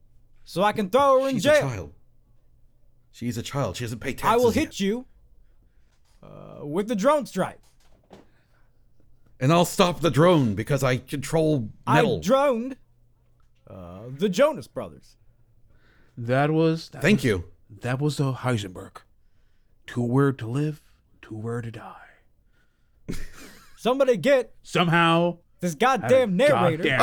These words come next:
Speaker 2: Okay.
Speaker 3: baby's head in a jar.
Speaker 1: out of this phone call
Speaker 2: Okay.
Speaker 1: so I can hear myself think. <laughs>
Speaker 2: Norm Macdonald, how did you meet him?
Speaker 3: Yeah,
Speaker 2: Jesus
Speaker 3: that's
Speaker 2: fucking
Speaker 3: just
Speaker 1: So I
Speaker 2: Christ.
Speaker 1: was in the
Speaker 3: like
Speaker 1: line at the
Speaker 3: a
Speaker 1: weed shop I used
Speaker 3: I
Speaker 1: to
Speaker 3: got
Speaker 1: go to
Speaker 3: quotes.
Speaker 1: in Seattle, uh,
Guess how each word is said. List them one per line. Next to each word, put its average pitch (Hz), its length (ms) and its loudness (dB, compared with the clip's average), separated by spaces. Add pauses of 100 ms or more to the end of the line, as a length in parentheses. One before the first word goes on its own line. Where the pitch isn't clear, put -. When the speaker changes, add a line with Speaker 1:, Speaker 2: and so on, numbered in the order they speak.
Speaker 2:
Okay. 247 280 6
Speaker 3:
baby's 165 360 4
head 139 160 -2
in 170 60 0
a 165 40 4
jar. 247 200 2
Speaker 1:
out 262 80 2
of 226 60 -2
this 214 120 -4
phone 277 300 2
call 180 360 -2
Speaker 2:
Okay. 175 480 4
Speaker 1:
so 214 140 0
I 254 80 4
can 214 160 -2
hear 285 160 0
myself 254 480 -2
think. 277 240 0 (680)
<laughs> 523 80 0 (720)
Speaker 2:
Norm 185 280 8
Macdonald, 147 680 6
how 139 240 4
did 160 200 4
you 156 100 8
meet 151 220 6
him? 127 160 6
Speaker 3:
Yeah, 107 60 4
Speaker 2:
Jesus 135 300 4
Speaker 3:
that's - 220 -4
Speaker 2:
fucking 127 280 2
Speaker 3:
just 120 100 2
Speaker 1:
So 131 60 6
I 127 100 8
Speaker 2:
Christ. 220 100 8
Speaker 1:
was 196 160 4
in 254 120 2
the 226 60 2
Speaker 3:
like 185 60 4
Speaker 1:
line 175 220 4
at 147 80 0
the - 80 4
Speaker 3:
a - 20 2
Speaker 1:
weed 143 240 0
shop 143 240 -2
I 147 40 -4
used 127 180 -4
Speaker 3:
I 120 60 -6
Speaker 1:
to 117 60 -6
Speaker 3:
got 135 120 -2
Speaker 1:
go 127 80 -2
to 117 60 -6
Speaker 3:
quotes. 139 120 -2
Speaker 1:
in 127 100 -6
Seattle, 131 440 -6
uh, 120 200 -10